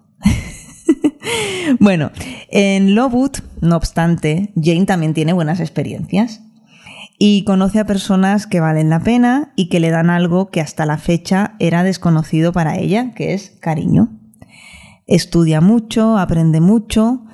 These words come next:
madura quizá antes de tiempo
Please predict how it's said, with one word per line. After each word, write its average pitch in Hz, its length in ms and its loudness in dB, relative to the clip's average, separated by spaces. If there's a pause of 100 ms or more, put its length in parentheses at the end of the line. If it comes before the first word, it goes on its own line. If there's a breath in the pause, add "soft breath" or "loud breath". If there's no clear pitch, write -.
(560 loud breath)
madura 185 640 2
quizá 180 460 -2
antes 170 260 0
de 160 100 0
tiempo 226 640 -2